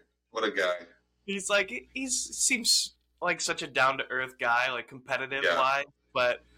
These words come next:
Speaker 2: um, no, he, he had a couple good jokes. I think the big surprise was,
Speaker 1: That's
Speaker 2: like,
Speaker 1: awesome.
Speaker 2: for as easy as some of the drills are easy, you know, o-, obviously we're not throwing the ball or whatever, but,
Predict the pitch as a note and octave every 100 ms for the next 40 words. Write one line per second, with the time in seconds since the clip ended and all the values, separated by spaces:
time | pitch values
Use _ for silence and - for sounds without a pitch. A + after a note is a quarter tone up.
0 | - - C3+ B2+ A#2 A2 G#2+ - D#3+ A#2
1 | D3 E3+ D#3+ F3 D#3+ D#3 D3+ C#3 C#3 D3
2 | C#3+ - C3+ E3+ F#3+ F#3+ F3+ F3 F#3 F3
3 | F3 F3+ D#3 C3 A#2+ A#2+ - - _ _
4 | _ _ _ - A2+ - _ _ - E3
5 | D3 C3 - D#3+ F3+ F3+ D#3 D#3 D3 C3
6 | A2 B2 C3+ D3 D3 - B2 C#3+ C#3+ C3
7 | B2 B2 C#3 C#3 A2+ G#2 G#2 - G#2 G#2+
8 | A2+ A#2 A#2+ G#2+ A#2 A#2 - A2+ G#2+ G#2
9 | G#2+ G#2+ G#2 G#2+ A2+ A2 A#2